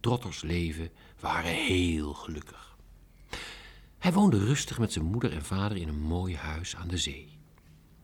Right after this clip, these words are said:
En er waren altijd veel andere kinderen met wie hij kon spelen. En er was een strand waarover hij kon rondrennen en een oceaan om in te poedelen. Het was een heerlijk leven voor een kleine jongen.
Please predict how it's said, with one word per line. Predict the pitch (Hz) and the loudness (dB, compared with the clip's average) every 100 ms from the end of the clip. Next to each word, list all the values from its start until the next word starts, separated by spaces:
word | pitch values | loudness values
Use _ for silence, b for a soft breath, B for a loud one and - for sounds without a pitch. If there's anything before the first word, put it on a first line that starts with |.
| - - - - - - - - | -20 -20 -20 -20 -20 -20 -20 -20
En | - 110 | -2 0
er | 117 | 2
waren | 98 98 | 2 0
altijd | 104 90 | 0 -2
veel | - - 107 110 | -4 2 4 4
andere | - 98 85 | 2 0 0
kinderen | 82 - 98 98 92 | -2 2 2 4 2
met | 87 78 | 2 2
wie | 90 | 2
hij | 85 | 2
kon | 85 | -2
spelen. | 85 - 151 131 131 127 127 B B B | -4 2 8 8 10 6 2 B B B
En | 120 | 6
er | |
was | 123 117 | 8 6
een | |
strand | 101 - - 208 131 101 - B B | 4 0 4 6 8 4 -4 B B
waarover | 117 123 104 | 6 6 6
hij | 98 98 | 2 2
kon | 80 80 | -2 2
rondrennen | 123 147 127 120 120 120 B B | 6 6 6 4 4 4 B B
en | - 98 | -2 -2
een | 87 | 0
oceaan | 85 - 82 87 92 104 107 | -2 0 0 2 2 0 0
om | 113 | 0
in | 110 | 0
te | 127 | -2
poedelen. | - 101 - 76 78 - - - - - - - - | -2 -2 -2 -8 -12 -20 -20 -20 -20 -20 -20 -10 -4
Het | - | -4
was | 87 | -2
een | 85 | -4
heerlijk | 78 80 95 78 | 0 2 4 4
leven | 80 135 233 220 220 - | 6 8 8 2 -4 2
voor | 202 | 4
een | 185 | 6
kleine | 170 160 147 | 6 6 6
jongen. | 143 131 127 | 6 4 0